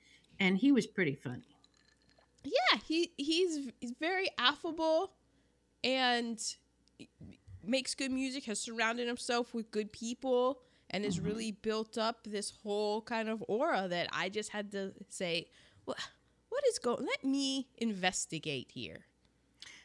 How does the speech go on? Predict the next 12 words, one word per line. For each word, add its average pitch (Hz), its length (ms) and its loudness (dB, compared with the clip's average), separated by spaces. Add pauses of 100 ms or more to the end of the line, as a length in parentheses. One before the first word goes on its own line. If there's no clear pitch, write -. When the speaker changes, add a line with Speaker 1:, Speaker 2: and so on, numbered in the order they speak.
(160)
Speaker 1:
Two 330 220 4
of 277 100 4
my 247 160 6
teacher 294 400 0
friends 165 840 0 (520)
who 202 320 2
are 156 420 0 (180)
younger 202 500 6
than 160 200 2
I, 156 500 2
but, 151 280 0 (760)
uh, 240 260 4